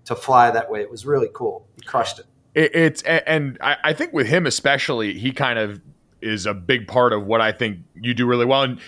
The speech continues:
Speaker 2: hearing your talk about sports and your background in sports and how much you love that, it makes a lot more sense, because the one thing, as I've, you know, talked about the show and talked with people about the show,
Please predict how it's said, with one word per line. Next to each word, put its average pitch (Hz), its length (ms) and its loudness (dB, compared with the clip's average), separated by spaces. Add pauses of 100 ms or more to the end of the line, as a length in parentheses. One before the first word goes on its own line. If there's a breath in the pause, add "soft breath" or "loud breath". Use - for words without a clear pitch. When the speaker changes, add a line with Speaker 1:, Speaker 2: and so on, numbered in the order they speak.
Speaker 2:
hearing 185 540 2
your 139 400 4
talk 135 240 2
about 123 240 2
sports 117 320 0
and 117 40 -4
your 110 100 -2
background 107 460 0
in 101 100 -6
sports 107 340 -2
and 98 40 -8
how 120 120 -2
much 113 260 -2
you 120 100 -6
love 110 240 0
that, 110 300 0 (300 loud breath)
it 151 120 2
makes 160 260 2
a 170 40 4
lot 147 240 2
more 117 160 -2
sense, 135 340 -2
because 117 320 -4
the 113 100 -2
one 143 300 2
thing, 139 200 2
as 120 120 0
I've, 113 280 0
you 117 80 -2
know, 98 100 -4
talked 120 340 -2
about 117 300 -2
the 117 60 -6
show 117 280 0
and 113 80 -6
talked 120 280 0
with 127 160 0
people 120 260 -2
about 104 300 0
the - 60 -16
show, 101 400 -2